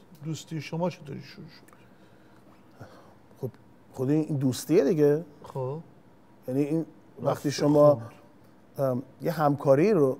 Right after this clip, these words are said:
Speaker 2: آغاز می‌کنی، خب، این خودش دوستیه دیگه. یعنی
Speaker 1: بعدش؟
Speaker 2: باعث آشناییه.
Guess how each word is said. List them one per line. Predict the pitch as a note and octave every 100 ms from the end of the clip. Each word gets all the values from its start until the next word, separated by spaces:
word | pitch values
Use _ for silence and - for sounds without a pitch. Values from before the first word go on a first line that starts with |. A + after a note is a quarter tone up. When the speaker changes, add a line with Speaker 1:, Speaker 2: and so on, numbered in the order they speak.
| -
Speaker 2:
آغاز | C#3 C3+ C3 C3
می‌کنی، | C3 C#3 C3+ D#3 F#3 G#3+ - - - - _ _ -
خب، |
این | A2+
خودش | A2+ D#3 -
دوستیه | C3+ - - F3+
دیگه. | F#3+ E3 E3+ - - - - - -
یعنی | D3+ D#3
Speaker 1:
بعدش؟ | E3 D3 - - -
Speaker 2:
باعث | B2+ C3+ D3+ - E3+ - - - -
آشناییه. | C#3+ C#3+ C#3 C#3 C#3 C3+ F#3+ B3 A#2+